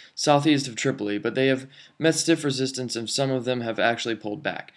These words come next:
The fighting bro-, broke out after a deadline for the town to surrender passed without a deal.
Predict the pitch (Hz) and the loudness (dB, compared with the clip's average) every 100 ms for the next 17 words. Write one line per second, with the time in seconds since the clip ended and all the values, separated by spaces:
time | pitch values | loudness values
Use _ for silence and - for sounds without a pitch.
0 | - - - 131 170 175 147 143 143 - | -20 -16 -10 6 6 6 4 4 2 -2
1 | 127 139 135 120 120 117 117 123 113 110 | 0 2 4 2 2 -2 -2 -4 -4 -8
2 | _ _ - 123 127 123 113 110 120 113 | _ _ -4 2 2 2 0 0 -2 -2
3 | 113 120 113 107 110 113 110 110 117 104 | -2 -4 -2 -4 -4 -4 -2 -2 0 -2
4 | 104 - 98 92 101 92 - | -2 -4 -4 -4 -4 -4 -6